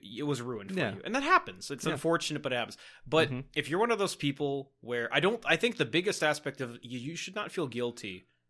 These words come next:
Speaker 1: for liking a song or a movie or a game or whatever, because the people who made it or contributed to its creation are not necessarily good people, because
Speaker 2: Mm-hmm.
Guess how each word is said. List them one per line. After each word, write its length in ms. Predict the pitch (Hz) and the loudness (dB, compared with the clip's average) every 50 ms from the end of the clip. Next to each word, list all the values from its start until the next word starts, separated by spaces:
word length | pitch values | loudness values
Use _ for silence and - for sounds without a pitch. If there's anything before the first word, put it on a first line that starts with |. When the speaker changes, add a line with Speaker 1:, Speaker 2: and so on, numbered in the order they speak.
| _ _ | _ _
Speaker 1:
for 160 | - - 131 | -12 -8 -4
liking 380 | 120 120 123 120 - 120 104 104 | 0 0 0 0 0 -4 -8 -8
a 40 | 101 | -8
song 500 | - - - 107 104 104 101 101 101 - - | -8 -6 -6 -6 -6 -6 -8 -8 -10 -12 -12
or 140 | 107 104 104 | -10 -10 -10
a 20 | |
movie 380 | 101 101 104 101 98 101 95 - | -10 -10 -12 -14 -12 -14 -14 -14
or 140 | - 101 101 | -12 -12 -12
a 80 | 95 | -10
game 480 | 95 101 95 92 95 90 90 92 92 95 | -10 -8 -8 -8 -8 -10 -12 -14 -18 -18
or 120 | - 92 92 | -18 -14 -12
whatever, 440 | 98 98 98 95 92 92 90 87 _ _ _ _ _ _ _ _ _ _ _ | -8 -8 -8 -8 -10 -12 -18 -18 _ _ _ _ _ _ _ _ _ _ _
because 400 | - 113 - 123 117 113 101 98 | -16 -10 -6 -4 -4 -4 -6 -8
the 80 | 104 101 | -12 -12
people 640 | - - 131 127 - 135 127 120 117 113 101 - _ _ _ _ _ _ _ _ - - | -10 -6 -8 -6 -2 -2 -2 -2 -2 -4 -8 -12 _ _ _ _ _ _ _ _ -16 -10
who 100 | - 120 | -8 -6
made 320 | 117 117 120 127 135 139 | -2 0 2 2 4 4
it 120 | 143 143 - | 2 0 0
or 120 | 123 120 | -6 -8
contributed 560 | - 127 117 - - 143 135 131 127 123 - | -8 -8 -6 -4 -2 -2 -2 -2 -2 -2 -4
to 80 | - 127 | -4 -6
its 100 | 117 - | -6 -6
creation 720 | - - - 127 113 113 110 113 - - - 127 127 127 - - | -8 -6 -6 -4 -4 -2 -2 -2 -2 -2 -2 -2 -4 -6 -8 -6
are 380 | 117 117 110 107 107 104 107 - | -4 -2 -2 -2 -2 -4 -6 -8
not 340 | 120 117 113 107 113 - _ _ _ | -8 -6 -4 -4 -6 -6 _ _ _
necessarily 500 | - 127 113 - 120 - - 117 110 107 | -8 -8 -6 -6 -6 -6 -6 -6 -6 -6
good 180 | 101 101 98 95 | -8 -10 -10 -12
people, 320 | - 104 98 - - 92 | -12 -14 -14 -14 -16 -14
because 420 | - 131 110 - 139 135 131 120 120 | -10 -6 -2 2 2 2 2 0 -4
Speaker 2:
Mm-hmm. 220 | 113 110 110 107 | -4 -6 -6 -8